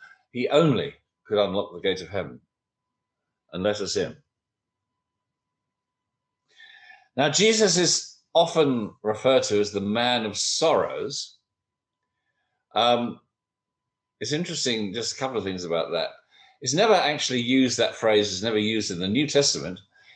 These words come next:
It comes straight out of Isaiah chapter fifty-three, I think it's verse three. Um, and it could, as you'll see if you ever look at that passage,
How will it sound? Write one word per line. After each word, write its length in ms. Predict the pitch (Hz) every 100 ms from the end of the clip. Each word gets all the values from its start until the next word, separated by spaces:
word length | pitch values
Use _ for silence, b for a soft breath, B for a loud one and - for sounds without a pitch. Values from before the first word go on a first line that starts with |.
| b
It 140 | -
comes 220 | 143 135
straight 260 | - 131 123
out 160 | 113
of 100 | 110
Isaiah 680 | 104 110 107 117 113 104 - - _ _ _ _ _ _ _
chapter 360 | - - - 95
fifty-three, 760 | - - - - 131 131 135 135 _ _ -
I 60 |
think 100 | 92
it's 200 | - -
verse 280 | 87 85 -
three. 300 | - 90 90 - _ _ _ - - _ _ _ _
Um, 460 | 92 101 101 101 98 _ _ _ -
and 340 | 143 147 143 - - _ _ _ _ _ _ _ _ _ _ _ _ _ _ _ _ _ -
it 140 | 135 - - -
could, 380 | 226 208 120 -
as 200 | 104 101
you'll 140 | 101
see 240 | 101 117 107
if 100 | 92
you 100 | 87
ever 120 | 90
look 160 | 104
at 80 | -
that 220 | 87 - -
passage, 460 | 104 104 - -